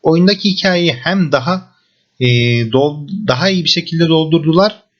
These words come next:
hem de oyunu daha eğlenceli bir şekilde koydular. Ancak asıl hikayeyi dolduran D L C'ler bizim tayfadaki üç sap ve bir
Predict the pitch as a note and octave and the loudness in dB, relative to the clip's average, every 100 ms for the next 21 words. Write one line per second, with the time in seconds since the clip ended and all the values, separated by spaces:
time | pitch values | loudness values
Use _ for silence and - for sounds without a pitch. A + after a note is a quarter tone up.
0 | _ _ _ G#3+ A#3 E3 F3+ G#3+ G#3+ D#3 | _ _ _ -4 -4 -2 -2 -2 -6 0
1 | D3 F3 C#3+ C#3 F3 E3 C#3 C#3 C3+ C#3+ | 2 2 2 -2 -2 -6 -6 -6 -4 -4
2 | C#3 - C3 B2 C3+ - A2+ G#2 G2 G2+ | -2 -4 -4 -8 -8 -2 -2 -2 -8 -12
3 | _ _ _ G#3+ F3 D3 - - E3+ - | _ _ _ 0 0 0 -6 -4 -4 -2
4 | G3 - B2 B2 D3+ D#3+ G#3 D3 C3+ B2+ | -6 -4 -6 -2 -2 0 -2 0 -2 0
5 | B2 C3 A#2+ A#2 A#2 A2 - A2 G#2+ C#3 | 0 0 -2 -2 -2 -2 -4 -2 -2 -4
6 | B2+ C#3 C#3 C3 C#3 C3 C3+ B2+ B2 A#2+ | -6 -6 -6 -4 -4 -2 -4 -4 -4 -10
7 | - E3+ - - - _ _ _ - D3 | -4 -2 -2 -4 -8 _ _ _ -6 -4
8 | F3 _ _ _ _ B2 C3 B2+ _ _ | -4 _ _ _ _ -2 -2 -4 _ _
9 | - - A3+ G#3+ | -16 0 2 2